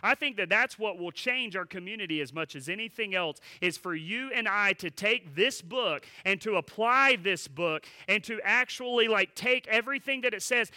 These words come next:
and try to look like Jesus as much as we possibly can. That's what this lost and dying world needs more than anything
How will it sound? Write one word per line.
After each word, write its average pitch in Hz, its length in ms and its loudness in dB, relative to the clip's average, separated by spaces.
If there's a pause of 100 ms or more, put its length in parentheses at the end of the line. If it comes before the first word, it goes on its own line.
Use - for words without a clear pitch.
(120)
and 202 160 0
try 247 420 2
to 254 200 -8
look 220 400 -4
like 269 240 2
Jesus 180 540 -4
as 156 120 -6
much 180 240 -4
as 151 140 -10
we 160 100 -4
possibly 151 600 -6
can. 143 300 -8 (440)
That's 294 300 2
what 254 180 -2
this 233 240 -2
lost 220 320 -6
and 214 100 -6
dying 175 300 0
world 180 240 -6
needs 160 260 -4
more 147 180 -6
than 147 180 -8
anything 127 680 -8